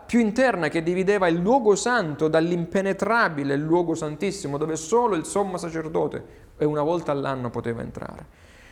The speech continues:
Certo è che il simbolismo della violenta apertura del luogo santissimo alla gente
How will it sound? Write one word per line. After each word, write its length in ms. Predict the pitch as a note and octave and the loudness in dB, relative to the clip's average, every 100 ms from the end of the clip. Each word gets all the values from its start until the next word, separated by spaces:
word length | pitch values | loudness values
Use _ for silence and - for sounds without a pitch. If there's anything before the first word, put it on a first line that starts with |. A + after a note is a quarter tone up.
| - - | -16 2
Certo 340 | A3+ A#3 G3 | 2 2 0
è 140 | F#3 | -2
che 140 | F#3 F3 | 0 0
il 160 | E3+ | 2
simbolismo 960 | - - A#3+ A3 G#3 F#3 D3 C3+ C3+ C3+ - - | 0 2 2 4 4 4 0 -2 -6 -8 -16 -10
della 240 | D3+ E3+ E3 | -2 2 2
violenta 680 | D#3+ F3+ F#3 A#3+ A#3+ A3 | 4 4 4 2 2 0
apertura 540 | F#3 F3+ F3 - A#3 F#3+ | 0 0 -2 0 2 4
del 160 | D3+ | 2
luogo 340 | D3 E3+ G#3 E3+ | 2 4 2 0
santissimo 1040 | E3 D#3 D3 B3 G#3+ - B2+ B2 B2+ B2 - - - _ - - | -4 -8 -2 -2 0 -4 -6 -6 -6 -10 -20 -20 -20 _ -20 -6
alla 280 | C#3 C3+ | -4 -4
gente 640 | B2+ D#3+ C#3 A#2+ G#2+ B2 | -4 -4 -2 -6 -8 -8